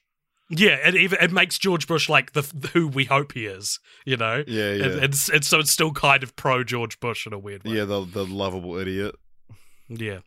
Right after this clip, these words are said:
Speaker 1: One thing I do like about Guantanamo Bay, the film, not the, not the camp.
Speaker 2: Not the de-,
Speaker 1: Um,
Speaker 2: concentration
Speaker 1: not the,
Speaker 2: camp.
Speaker 1: not the detention center, yeah.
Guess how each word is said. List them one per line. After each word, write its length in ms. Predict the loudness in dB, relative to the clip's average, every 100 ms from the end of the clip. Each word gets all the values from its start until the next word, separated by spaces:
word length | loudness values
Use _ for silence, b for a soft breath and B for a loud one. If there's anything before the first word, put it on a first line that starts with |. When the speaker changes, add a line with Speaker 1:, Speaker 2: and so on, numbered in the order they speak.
| _ _ B B B B B B _ _ _
Speaker 1:
One 220 | 2 4 4
thing 200 | 4 4
I 80 |
do 240 | 4 2 2
like 240 | 4 2
about 260 | 2 0 0
Guantanamo 560 | -2 -2 0 0 -2
Bay, 380 | 0 0 0 -4 -6
the 120 | -4
film, 400 | 0 0 0 -4
not 180 | -8 -8
the, 240 | -8 -8 -12 -14
not 220 | -12 -10
the 160 | -10 -10
camp. 400 | -8 -8 -8 -6
Speaker 2:
Not 140 | -6
the 100 | -6
de-, 160 | -8 -4 -2
Speaker 1:
Um, 100 | -2
Speaker 2:
concentration 540 | -6 -6 -4 -4 -4
Speaker 1:
not 80 | -6
the, 80 | -8
Speaker 2:
camp. 100 | -6
Speaker 1:
not 160 | -4 -4
the 80 |
detention 480 | -6 -6 -4 -6 -6
center, 260 | -8 -10 -8
yeah. 220 | -6